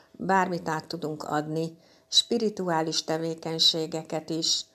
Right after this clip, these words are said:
előadói képességet is,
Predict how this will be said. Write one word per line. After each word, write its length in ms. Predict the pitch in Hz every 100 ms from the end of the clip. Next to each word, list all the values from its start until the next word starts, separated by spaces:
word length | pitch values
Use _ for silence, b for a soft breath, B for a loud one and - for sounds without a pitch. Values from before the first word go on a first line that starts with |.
| b b b b
előadói 720 | - 180 175 170 165 170 - -
képességet 920 | 170 170 156 - - 151 147 160 -
is, 380 | 170 - -